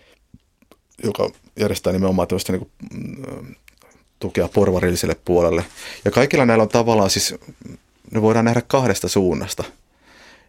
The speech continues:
E-, eli ne voidaan nähdä tämmöisen niinku järjestyksen ylläpidon kautta. Eli tavallaan, että haetaan semmoista jonkunnäköistä kättä pidempää omalle ryhmittymälle, omalle naapurustolle ja niin poispäin, omalle työyhteisölle. Tai sitten, niin kuin jos katsotaan sit toista kautta, niin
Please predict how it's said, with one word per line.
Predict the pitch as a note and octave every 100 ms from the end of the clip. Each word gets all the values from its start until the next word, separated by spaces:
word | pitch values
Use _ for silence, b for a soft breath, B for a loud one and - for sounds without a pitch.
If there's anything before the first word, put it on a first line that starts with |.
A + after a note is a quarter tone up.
| -
E-, | F2+ -
eli | F#2+
ne | F#2+ G2+
voidaan | A#2+ A#2+
nähdä | G2 G2+
tämmöisen | - F#2 F#2
niinku | F#2
järjestyksen | F#2+ G#2 G#2+ F#2+ - - D2 G#2+
ylläpidon | F#2 E2+ - E2 D#2+ - _ _ _ _ _ _
kautta. | - C#2 - -
Eli | D#2 D#2
tavallaan, | - F2+ F2+
että | -
haetaan | F#2+ F2+ F#2
semmoista | F2+ F#2+ - - - _ -
jonkunnäköistä | A#2 A#2 A2 G2 -
kättä | - G2 -
pidempää | - F2+ E2+ F2
omalle | G2 F#2 F2 E2+
ryhmittymälle, | - F#2 F2+ D#2 - D#2 D#2 D2+ -
omalle | F2+ F2+ F2
naapurustolle | F2+ D#2+ - F#2 - F2 E2+ D#2+
ja | -
niin | F2+ E2
poispäin, | - - - -
omalle | - F#2 -
työyhteisölle. | - E2+ G2 - - - G2 - B B B B B B B B -
Tai | C3 C#3+ -
sitten, | A#2+ - G#2 F#2+
niin | G#2
kuin | G#2
jos | F#2+ - -
katsotaan | - - - F2
sit | G2 -
toista | B2+ -
kautta, | - G#2 - G2+
niin | G2+ -